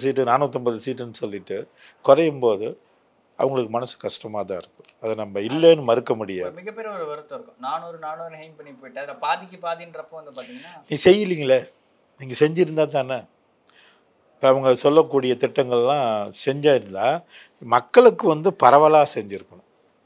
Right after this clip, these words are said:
Speaker 2: ம்.
Speaker 1: எல்லா சமுதாயத்திற்கும், எல்லா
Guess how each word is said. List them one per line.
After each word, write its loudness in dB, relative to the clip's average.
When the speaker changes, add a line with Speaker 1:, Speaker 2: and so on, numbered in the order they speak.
Speaker 2:
ம். -20
Speaker 1:
எல்லா 2
சமுதாயத்திற்கும், -4
எல்லா 4